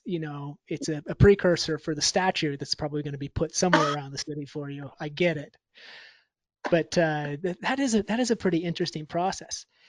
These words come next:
Speaker 1: Now,
Speaker 2: Yeah, it's
Speaker 1: I,
Speaker 2: a
Speaker 1: you know, I, I know that, uh, I know that folks are, are gonna be watching this if they do. And I've got one other question for you that you've been subtly flaunting about here. Um,
Speaker 2: <laughs>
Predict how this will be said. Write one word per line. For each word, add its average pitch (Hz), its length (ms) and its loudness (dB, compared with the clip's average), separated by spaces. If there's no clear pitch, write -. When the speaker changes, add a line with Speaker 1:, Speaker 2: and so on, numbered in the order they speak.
Speaker 1:
Now, 175 260 6
Speaker 2:
Yeah, 185 80 4
it's 170 160 6
Speaker 1:
I, 180 80 0
Speaker 2:
a - 0 -
Speaker 1:
you 208 240 -6
know, 170 320 6
I, 202 180 -2
I 175 120 0
know 196 200 4
that, 185 260 4
uh, 160 220 0
I 165 120 -2
know 165 140 0
that 160 120 -2
folks 175 320 2
are, 160 180 0
are 156 120 -2
gonna 160 220 -2
be 151 200 -4
watching 170 460 2
this 139 180 -6
if 151 80 -4
they 139 140 -6
do. 147 400 -2
And 160 120 -6
I've 156 120 -4
got 165 160 0
one 180 180 4
other 175 220 4
question 160 420 0
for 143 240 -8
you 135 220 -16
that 160 80 -2
you've 165 180 -2
been 165 140 0
subtly 202 460 6
flaunting 175 440 0
about 147 380 -6
here. 135 280 -8
Um, 151 460 -6
Speaker 2:
<laughs> 247 280 2